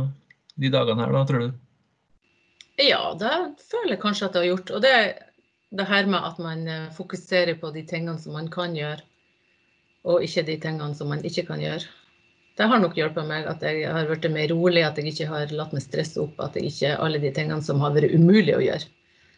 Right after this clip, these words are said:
Speaker 2: Så, hmm.
Speaker 1: Mm. Hva med dine kolleger i Siris? Eh,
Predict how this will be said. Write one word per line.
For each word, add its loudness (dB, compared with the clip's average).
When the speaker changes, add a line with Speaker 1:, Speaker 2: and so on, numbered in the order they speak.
Speaker 2:
Så, -8
hmm. -4
Speaker 1:
Mm. 6
Hva 6
med 2
dine 4
kolleger 4
i 2
Siris? 0
Eh, 2